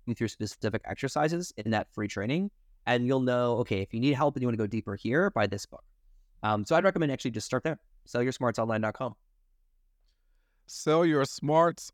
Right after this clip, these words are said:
Speaker 2: online dot com. And then, of course, you have your programs. And hopefully I can get an affiliate link and people, I could send people to your program and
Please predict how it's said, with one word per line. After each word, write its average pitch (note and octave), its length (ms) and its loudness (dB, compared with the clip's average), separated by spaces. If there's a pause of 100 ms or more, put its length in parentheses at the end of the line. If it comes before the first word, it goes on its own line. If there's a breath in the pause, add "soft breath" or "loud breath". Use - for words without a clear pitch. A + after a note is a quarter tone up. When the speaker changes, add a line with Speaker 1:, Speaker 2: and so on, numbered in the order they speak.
Speaker 2:
online C3 720 0 (260)
dot A2 300 0 (100)
com. G#2+ 640 -4
And A#2 160 -2
then, A2+ 240 2
of G#2 120 -4
course, C3 300 0
you A#2+ 100 0
have G#2+ 340 2 (240)
your G2+ 160 -2
programs. G2+ 680 -2
And G#2 80 -6
hopefully A#2 420 -2
I A2 160 -4
can A2 120 -6
get G#2+ 140 4
an F2+ 80 2
affiliate F2 720 0
link F2+ 240 -4 (120)
and E2+ 160 -2
people, G2 440 0 (460)
I G2+ 100 2
could - 160 -2
send A2+ 240 2
people G#2+ 260 -2
to - 160 -2
your F#2+ 160 2
program F2+ 640 0
and D#2+ 240 -6